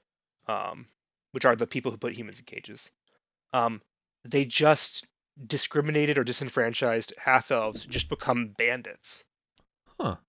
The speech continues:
Speaker 1: And so a lot of the bandits and, like, evil mages, quote unquote, that you fight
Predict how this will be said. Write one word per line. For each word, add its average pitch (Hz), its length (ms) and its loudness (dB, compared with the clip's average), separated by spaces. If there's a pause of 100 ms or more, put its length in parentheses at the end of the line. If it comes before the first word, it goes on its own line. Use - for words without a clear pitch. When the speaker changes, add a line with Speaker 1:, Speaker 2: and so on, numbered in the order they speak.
(880)
Speaker 1:
And 135 140 2
so 135 340 6
a 135 80 2
lot 131 240 4
of 135 80 0
the 123 140 2
bandits 113 840 -2
and, 120 240 0
like, 113 300 -4 (100)
evil 143 440 4
mages, 120 420 0
quote 113 200 -4
unquote, 113 280 -4
that - 100 -8
you 117 80 -6
fight 117 400 0